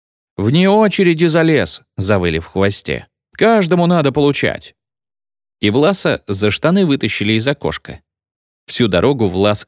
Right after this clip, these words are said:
крутил головой и шептал: "Государю-императору чрезвычайно скверные слова". А придя домой, вооружился огрызком химического карандаша и старым корешком багажной квитанции,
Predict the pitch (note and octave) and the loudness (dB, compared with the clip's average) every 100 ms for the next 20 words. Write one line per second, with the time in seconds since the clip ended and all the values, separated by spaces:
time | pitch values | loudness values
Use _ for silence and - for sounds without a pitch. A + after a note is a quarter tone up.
0 | - C3 C3 - F2+ F2+ G2+ D3+ G3 A3 | -2 0 0 0 -2 0 0 2 0 -2
1 | - E3+ F#3+ F#3+ E2+ D2 - _ _ _ | -4 -2 -4 -4 -6 -6 -8 _ _ _
2 | _ _ _ - F2 G2 - D#2+ D2+ A#2 | _ _ _ -8 -4 -4 -6 -6 -2 -2
3 | D#3 D3+ D#3+ D#3+ D#3 G#2 F2 - - - | 0 0 -2 -2 -2 -2 -4 -8 -10 -10
4 | - _ _ - A2+ G#2+ G2 G2+ - F#2 | -20 _ _ -6 -2 -2 -2 -4 -2 -2
5 | F2+ D#2+ F2 - G#2 F2 E2+ F#2+ F#2+ E2 | -2 -2 -6 -4 -2 -2 -4 -6 -6 -6
6 | C#2+ D#2+ - - _ _ _ _ _ _ | -6 -8 -14 -18 _ _ _ _ _ _
7 | _ _ - G#2 G2+ G2 F2 D2+ C#3 F3+ | _ _ -6 -2 -2 0 0 0 -2 -2
8 | - _ _ F2+ A2 C#3 E3 A3+ G3 E3+ | -4 _ _ -2 0 2 0 -2 -2 -2
9 | B2+ E3+ - D#3 B2 B2 A#2+ E3 C3+ - | 0 -2 -2 -2 -2 0 0 0 -4 -2
10 | G2+ F2+ F#2 F2 A2+ G#3+ G#3 C3+ - D3+ | -4 -2 -2 -2 -2 -2 0 -2 -2 -2
11 | B2 G2+ G2+ G2 F#3+ F#3+ C#3+ G2+ D#3+ F3 | -2 -2 -2 -2 -2 0 0 0 0 -2
12 | E3 F3 G2+ F2+ F2+ G2+ F#2+ | 0 -2 0 -2 -2 -6 -8